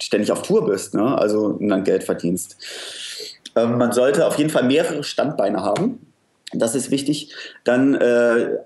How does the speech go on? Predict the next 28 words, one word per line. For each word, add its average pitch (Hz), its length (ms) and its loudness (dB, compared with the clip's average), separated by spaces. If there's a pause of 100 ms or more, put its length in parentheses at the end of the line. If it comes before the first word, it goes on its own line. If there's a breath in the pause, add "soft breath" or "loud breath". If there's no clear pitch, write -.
(220)
die 120 200 -4
Schwelle 147 640 2
vom, 127 800 0
naja, 123 560 2
vom 117 240 2
Semi-Profi 147 560 0
zum 135 160 -2
Profi 147 440 2
ist - 240 0
auch, 135 440 2
äh, 123 460 4 (100)
du 117 300 -4
brauchst 120 320 0
ein 131 300 0
großes 127 360 0
Netzwerk. - 760 0 (480 loud breath)
Das - 220 -4
heißt, 131 520 0
äh, 123 500 2 (960)
du - 80 -2
musst 123 240 0
immer 139 340 4
von 131 300 -2
verschiedenen 139 400 2
Leuten 131 300 2
angerufen 143 460 0
werden 123 220 2
können. 151 460 -2